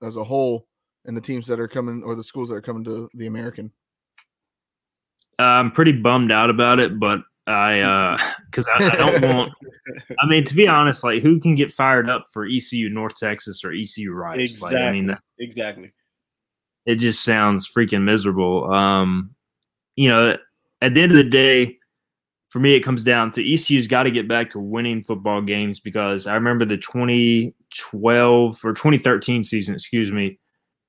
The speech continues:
Speaker 2: you know, E C U played, like, F A U on a Thursday night or something, and there were
Speaker 1: That, that was the,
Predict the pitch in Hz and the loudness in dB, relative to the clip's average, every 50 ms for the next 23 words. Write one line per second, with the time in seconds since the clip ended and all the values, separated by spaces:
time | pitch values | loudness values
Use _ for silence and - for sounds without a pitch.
0 | _ - 127 117 110 113 139 156 - - 143 127 - - 139 131 127 120 113 107 | _ -2 2 4 6 6 6 4 6 4 4 4 4 4 4 4 6 6 4 2
1 | 98 - - - - 117 131 - - 143 131 123 117 113 117 117 120 117 110 104 | 0 -2 -6 -6 -4 -4 -2 0 2 2 2 2 2 2 2 2 2 2 0 -2
2 | 98 92 87 - 110 110 110 101 104 101 98 98 95 98 95 92 90 - - 95 | -4 -4 -6 -4 -2 -2 -2 -2 -2 -4 -4 -2 -2 -4 -4 -4 -8 -10 -10 -12
3 | 90 87 - 92 90 90 92 92 95 95 95 95 92 92 92 143 151 160 - 160 | -12 -10 -10 -10 -10 -8 -6 -4 -2 -2 -2 -2 -2 0 0 2 2 2 2 2
4 | 156 160 175 165 170 175 175 165 160 | 2 2 2 0 -2 -2 -2 -2 -2